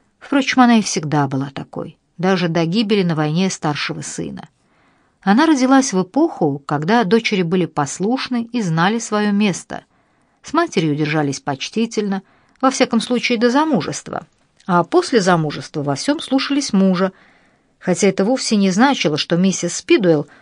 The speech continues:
была покорной супругой. В детстве Вайолет с братьями удавалось ускользнуть от слишком пристального внимания матери.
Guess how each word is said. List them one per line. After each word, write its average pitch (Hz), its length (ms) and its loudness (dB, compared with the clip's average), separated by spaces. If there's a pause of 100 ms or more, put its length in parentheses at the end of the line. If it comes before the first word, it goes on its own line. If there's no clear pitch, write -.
(120)
была 277 280 4
покорной 147 560 -2
супругой. - 640 -8 (960)
В 202 140 2
детстве 277 460 4
Вайолет 240 400 6
с 185 60 -2
братьями 226 520 2
удавалось 196 600 2
ускользнуть 233 720 0
от 143 100 -2
слишком 190 440 -2
пристального 160 720 -2
внимания 220 500 0
матери. 151 520 -6